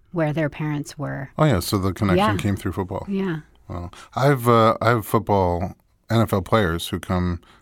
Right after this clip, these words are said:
Speaker 2: It's a weird
Speaker 1: Oh,
Speaker 2: mix.
Speaker 1: yeah.
Speaker 2: I see, like, pregnant mommies and N F L players.
Speaker 1: Well, we're really similar. <laughs>
Speaker 2: You're similar, but the, the pregnant mommy's always like, "More pressure, more pressure," and the football player's always, "Yeah, that's a little deep, man."
Speaker 1: Really?
Speaker 2: Yeah.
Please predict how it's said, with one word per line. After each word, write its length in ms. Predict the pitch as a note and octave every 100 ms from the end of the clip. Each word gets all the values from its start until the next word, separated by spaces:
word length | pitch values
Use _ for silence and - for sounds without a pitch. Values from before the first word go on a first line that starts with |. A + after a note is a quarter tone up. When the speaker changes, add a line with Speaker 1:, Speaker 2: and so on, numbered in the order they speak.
| -
Speaker 2:
It's 160 | G#2+ G#2+
a 40 |
weird 220 | G#2 A2+
Speaker 1:
Oh, 80 | G2+
Speaker 2:
mix. 380 | G2+ - F#3+ -
Speaker 1:
yeah. 80 | F#2
Speaker 2:
I 80 | F#2+
see, 320 | - G#2 G2
like, 220 | E2+ F2
pregnant 340 | - F#2+ F2+
mommies 440 | D2+ F2 F2 E2+ -
and 360 | - E2 D#2+ D#2+ -
N 100 | F2
F 160 | E2
L 80 | D#2
players. 300 | E2 - A3
Speaker 1:
Well, 100 | A#3+
we're 80 | A3
really 220 | A3+ G#3
similar. 420 | - F#3 E3+ F3 A#3+ - -
<laughs> 160 | A3+ C4
Speaker 2:
You're 140 | D3 C3
similar, 340 | G#3 G#3+ G3
but 200 | C3+ A#2
the, 280 | C3 B2 B2+
the 120 | - A#2+
pregnant 300 | D#3+ G3+ E3
mommy's 320 | C3 B2 A2+
always 220 | C3 A#2+
like, 160 | A2+ G#2
"More 180 | B2
pressure, 380 | D3+ D#3 C#3+ G#2+
more 180 | F2+ G#2+
pressure," 380 | - C3+ - G2+
and 120 | F#2+
the 60 | G2
football 300 | C3+ C3+ G#2+
player's 280 | G#2+ G2+
always, 220 | G#2 G2+ G#2+
"Yeah, 220 | C3+ B2+
that's 200 | A2+ -
a 40 | A#2
little 220 | A2+ G2
deep, 240 | A2 A2
man." 140 | - G3
Speaker 1:
Really? 440 | A#3+ F4 A#4+ -
Speaker 2:
Yeah. 320 | - A#2 F2+